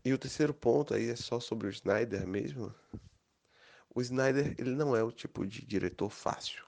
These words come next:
Não é. E não é difícil do, do tipo Nolan, né? O Nolan é difícil porque ele traz, ah, conceitos e ideias que estão em outro plano. É, em um plano geralmente, é,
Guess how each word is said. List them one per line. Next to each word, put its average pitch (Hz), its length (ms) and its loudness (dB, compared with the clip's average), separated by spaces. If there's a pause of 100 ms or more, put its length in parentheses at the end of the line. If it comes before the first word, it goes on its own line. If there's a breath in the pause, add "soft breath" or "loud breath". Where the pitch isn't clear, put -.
(720)
Não 101 180 -2
é. - 120 -6 (640 loud breath)
E 135 100 0
não 185 160 2
é 127 80 2
difícil 123 480 -6
do, 127 220 -6
do 123 220 -4
tipo 131 440 -2
Nolan, 110 560 2 (160)
né? 80 200 -4
O - 60 -6
Nolan 117 300 2
é 120 40 -2
difícil - 520 -6
porque - 240 -14
ele 127 140 -2
traz, - 560 0 (100)
ah, 95 300 -2 (100)
conceitos 98 880 -2
e - 300 -6 (240)
ideias 107 500 0 (1400 loud breath)
que 131 100 0
estão 127 300 2
em 131 80 2
outro 180 380 2
plano. - 420 -2 (460 soft breath)
É, - 280 -4
em 95 120 -2
um 107 80 -6
plano 110 340 0
geralmente, 104 1000 -2 (580 loud breath)
é, - 80 -2